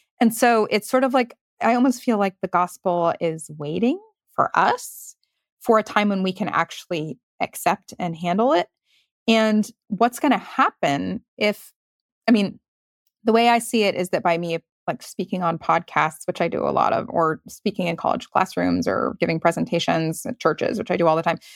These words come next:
I feel like I'm sort of, like, tilling the soil to just make people think about it. Like, "Hmm, like, is this possible that it was changed?" And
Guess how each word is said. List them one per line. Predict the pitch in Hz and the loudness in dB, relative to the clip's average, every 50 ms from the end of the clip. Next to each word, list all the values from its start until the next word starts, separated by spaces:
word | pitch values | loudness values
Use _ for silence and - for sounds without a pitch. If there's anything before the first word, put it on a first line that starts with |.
| - - _ _ _ - - - | -20 -20 _ _ _ -12 -2 -2
I | 202 214 | -2 2
feel | - 269 277 | 2 2 2
like | 285 277 | 4 4
I'm | 269 240 | 2 2
sort | - 220 190 | 2 2 2
of, | 185 | 2
like, | 170 - - | 0 -2 -2
tilling | - 226 196 202 202 202 | -2 0 2 2 2 0
the | 185 | 0
soil | 190 - 185 170 170 196 214 254 254 - _ _ _ _ _ _ _ _ _ _ _ _ - | 0 2 2 4 4 4 2 0 -2 -8 _ _ _ _ _ _ _ _ _ _ _ _ 0
to | - 202 185 175 - - _ - | 2 2 2 2 0 -4 _ -8
just | - 214 - - - _ _ _ | -6 -6 -6 -6 -12 _ _ _
make | - 202 214 190 - | 0 0 0 0 0
people | - - - 185 | -6 -4 -2 -2
think | 180 - 220 202 190 - | 0 0 -2 0 0 0
about | - - 117 - - | 0 0 0 0 0
it. | - - | 0 -2
Like, | - - - _ _ _ _ _ _ _ 139 - _ - | -2 -4 -4 _ _ _ _ _ _ _ -20 -20 _ -10
"Hmm, | 403 403 381 254 208 190 170 156 - - | -6 -2 0 0 0 0 0 -2 -2 0
like, | - 196 185 - | 0 0 0 0
is | - 233 220 | 0 0 2
this | 240 247 247 - - | 0 -2 -2 -2 -6
possible | - - - 392 - - - 196 180 180 | -2 -2 0 0 -2 -2 0 2 2 2
that | 170 170 165 | 2 0 0
it | - | 0
was | - 156 - - | -2 -4 -4 -8
changed?" | - - 170 - - - - 202 - - - _ _ _ _ _ _ _ _ _ _ _ _ | -12 -10 -8 -8 -8 -8 -10 -10 -12 -14 -18 _ _ _ _ _ _ _ _ _ _ _ _
And | 240 233 220 220 208 | 2 2 2 2 0